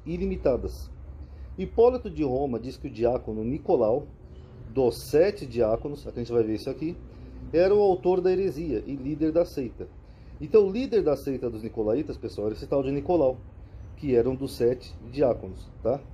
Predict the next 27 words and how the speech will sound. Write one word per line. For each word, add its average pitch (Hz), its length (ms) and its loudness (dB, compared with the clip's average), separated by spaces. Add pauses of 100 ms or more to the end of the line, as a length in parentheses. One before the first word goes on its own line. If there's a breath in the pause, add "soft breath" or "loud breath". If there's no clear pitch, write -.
(800 loud breath)
Vitorino 226 560 4
de 190 120 -6
Petal, 131 480 -4 (200)
ou 117 100 -8
Vitorinos, 120 680 -8 (400 loud breath)
diz 208 220 -6
que - 60 -12
eles 208 120 -4
comiam 180 380 4
oferenda 170 400 0
dos 196 180 -6
ídolos. 139 380 -10 (200)
Ó, 117 80 -2
aqui, 107 160 -6
esse 107 320 -6 (160)
é 120 60 2
o 113 60 -2
primeiro 156 260 0
ponto 180 260 -2
que 156 60 -12
essa 160 120 -10
doutrina 147 380 -2
fazia 139 340 -4
aqui, 127 160 -4
ó, 110 100 2
dos 104 100 -10
nicolaítas, 123 640 -2